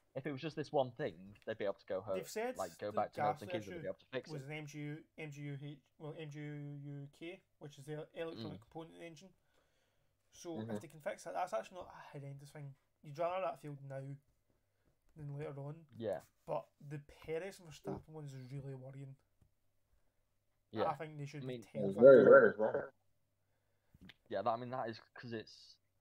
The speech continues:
Speaker 1: it's kind of manifested itself in two separate ways as well, hasn't it? Like, you had, um, Verstappen where it,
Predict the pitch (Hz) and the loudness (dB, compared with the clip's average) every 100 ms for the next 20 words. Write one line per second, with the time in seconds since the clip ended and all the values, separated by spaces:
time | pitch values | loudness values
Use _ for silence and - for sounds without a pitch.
0 | - 139 165 131 107 104 104 - 101 95 | -16 -8 -6 -4 -6 -4 -6 -6 -12 -8
1 | 95 98 101 - 101 101 90 76 104 147 | -8 -8 -12 -12 -8 -6 -8 -8 -4 -4
2 | 113 87 - 143 113 143 120 104 90 87 | -4 -12 -8 -2 0 -2 -6 -12 -14 -14
3 | 95 - 107 104 95 - _ _ _ _ | -20 -20 -20 -14 -14 -14 _ _ _ _
4 | _ _ 82 64 58 78 87 80 71 60 | _ _ -12 -12 -10 -12 -12 -16 -20 -20
5 | _ _ _ - 104 - 107 104 95 90 | _ _ _ -18 -10 -4 -4 -4 -8 -8
6 | 87 | -8